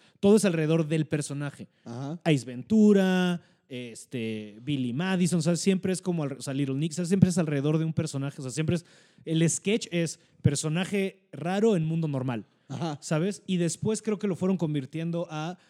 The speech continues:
Speaker 1: mundo extraño, pero como real, pero como desde los sentimientos, ¿sabes?
Speaker 2: Ok,
Speaker 1: O sea,
Speaker 2: ok.
Speaker 1: fue una comedia más. Y es muy chistoso que todos estos güeyes son fans del hip hop.
Speaker 2: Sí.
Speaker 1: ¿Sabes?
Speaker 2: Y ahora tienes,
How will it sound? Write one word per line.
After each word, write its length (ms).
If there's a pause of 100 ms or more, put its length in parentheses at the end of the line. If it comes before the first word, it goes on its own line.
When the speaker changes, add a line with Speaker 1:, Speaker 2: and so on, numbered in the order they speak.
(280)
Speaker 1:
mundo 400
extraño, 640
pero 260
como 240
real, 560
pero 320
como 300
desde 260
los 140
sentimientos, 680
¿sabes? 220
Speaker 2:
Ok, 420
Speaker 1:
O 60
sea, 80
Speaker 2:
ok. 60
Speaker 1:
fue 60
una 120
comedia 400
más. 280
Y 120
es 80
muy 80
chistoso 340
que 80
todos 320
estos 240
güeyes 240
son 140
fans 140
del 120
hip 140
hop. 180 (560)
Speaker 2:
Sí. 380
Speaker 1:
¿Sabes? 260 (560)
Speaker 2:
Y 60
ahora 240
tienes, 680